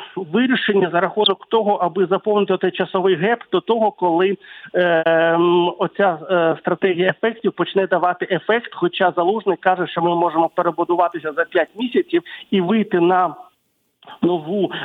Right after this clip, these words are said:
е, модель, е, мислення при веденні бойових дій впродовж п'яти місяців, забезпечуючи зміну структури Збройних сил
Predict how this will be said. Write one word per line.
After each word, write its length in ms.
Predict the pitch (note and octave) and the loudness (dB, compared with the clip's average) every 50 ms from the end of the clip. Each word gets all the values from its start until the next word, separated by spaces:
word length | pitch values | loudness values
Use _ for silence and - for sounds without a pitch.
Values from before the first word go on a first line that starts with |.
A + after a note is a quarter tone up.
| - - | -2 -2
е, 80 | E3+ | 0
модель, 800 | D#3+ D#3+ D#3+ D#3+ D#3+ D#3 D#3+ E3+ E3+ - F#3+ G3 F#3+ F3+ E3+ D#3+ E3 - F3 | 0 0 0 0 0 0 -2 -2 0 0 0 2 2 2 2 0 0 0 0
е, 440 | D#3+ D3+ D3+ C#3+ C#3+ C#3+ C#3+ D3 D3+ | 0 2 2 2 2 2 0 -2 0
мислення 800 | F3 D#3+ F#3+ G3+ F3 - - D#3 D#3+ D3+ D3 D3+ D3 C#3+ C3 B2+ - - - | 0 0 0 0 -2 -4 -4 -4 0 2 2 4 4 2 2 -2 -4 -4 -4
при 160 | F3+ E3 E3 | -2 -2 0
веденні 380 | D3 F3+ F#3 E3+ E3+ D#3+ D#3+ D#3 | 0 0 -2 0 0 0 0 0
бойових 580 | - D#3 D#3+ D#3+ D#3 D3 D#3+ D3+ C3+ D3+ D3 | 0 0 -2 -2 0 0 -2 -2 -2 -6 -6
дій 240 | - G3 B3 C4 C4 | -2 0 2 2 2
впродовж 460 | - - D3+ E3 D#3 F#3 F3 D3 - | 0 0 -2 0 0 0 -2 -2 -4
п'яти 240 | - E3+ D3+ - D3 | -4 -4 -4 -2 0
місяців, 480 | C#3+ E3+ A#3 A#3 - C4+ - - C#4 - - - - - - | 0 0 0 0 -2 -2 0 -2 -4 -4 -4 -8 -8 -6 -2
забезпечуючи 800 | C#3+ D#3 D3 F3 E3+ - - F#3 F3+ - F3+ E3 - E3 D#3 | -2 0 0 -2 -6 -2 -2 -2 0 0 -2 -2 0 -2 -4
зміну 280 | C#3 D#3 F#3 F3 D#3+ D3 | 0 0 0 0 0 -2
структури 640 | - - F3 F3 - - - A#3 C4 D4 B3+ A#3 | -2 -2 -2 -2 -2 -4 -2 0 0 2 2 0
Збройних 500 | F3+ F3+ A3 A3 G#3+ G3 G#3 G3 G#3 - - | -2 0 0 0 2 2 0 -2 -2 -4 -2
сил 140 | G3+ G3 | -2 -2